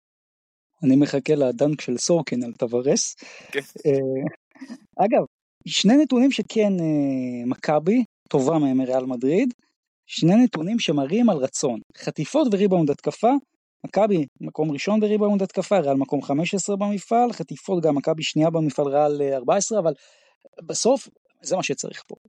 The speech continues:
Speaker 1: רצון באמת ששחקנים, אה, אתה יודע, ישימו את הכל על הפרקט, כי ריאל לפעמים, אה, אי אפשר, אין מה לעשות. ברגע שאתה רק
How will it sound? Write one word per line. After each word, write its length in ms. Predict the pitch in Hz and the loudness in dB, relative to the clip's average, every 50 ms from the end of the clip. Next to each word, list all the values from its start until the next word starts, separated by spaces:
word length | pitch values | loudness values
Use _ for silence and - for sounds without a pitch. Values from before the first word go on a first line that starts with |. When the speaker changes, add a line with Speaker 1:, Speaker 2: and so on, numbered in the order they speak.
| _ - | _ -6
Speaker 1:
רצון 580 | - 156 - - - - 190 214 226 233 220 180 | -4 -4 -4 -4 -2 0 2 2 2 2 2 0
באמת 240 | 160 160 185 180 | 0 0 0 -2
ששחקנים, 800 | - - - - 156 - - - 147 156 175 185 190 196 190 190 | -4 -4 -6 -8 -8 -8 -4 -2 -2 0 0 0 2 2 2 2
אה, 760 | 190 180 175 170 165 160 160 160 156 156 151 151 147 147 147 143 135 | 2 2 0 0 0 0 -2 -2 -2 -2 -2 -2 -2 -4 -4 -6 -8
אתה 80 | - - | -10 -8
יודע, 320 | 139 143 170 175 170 160 147 143 143 - - - - | -2 0 2 4 4 2 0 -2 -6 -10 -14 -16 -12
ישימו 400 | 170 - - - 208 220 220 190 | -10 -8 -4 -2 -2 0 0 -2
את 80 | 170 165 | -2 -6
הכל 280 | 151 - 190 196 190 | -6 -2 0 2 2
על 100 | 180 165 | 2 2
הפרקט, 600 | 151 - - 151 135 - 175 190 220 254 254 - - - - _ _ _ _ _ _ _ _ _ | 2 0 -2 -6 -4 -4 -2 0 0 0 -2 -4 -10 -20 -20 _ _ _ _ _ _ _ _ _
כי 260 | - - 208 214 202 | -6 -2 2 2 4
ריאל 400 | 185 196 196 202 233 294 339 349 339 320 302 285 254 233 220 | 4 4 4 4 4 2 2 2 2 2 0 0 -2 -4 -4
לפעמים, 580 | 196 - - 220 220 233 294 349 359 349 302 240 247 - | -6 -6 -4 -4 -2 -2 -2 -2 -2 -2 -2 -2 -2 -4
אה, 80 | 240 254 - | -8 -8 -2
אי 80 | 277 311 | -2 -2
אפשר, 240 | 311 - 240 202 - | 0 0 -2 -2 -4
אין 260 | - 85 - 202 214 | -4 -4 0 2 2
מה 80 | 196 165 | 2 2
לעשות. 300 | 139 139 - - - - - | 0 -2 -4 -8 -8 -4 -2
ברגע 220 | 156 180 185 185 | 0 0 0 0
שאתה 280 | - - - 160 151 151 - | -2 0 2 4 4 2 2
רק 200 | 170 147 180 196 | 0 0 0 -2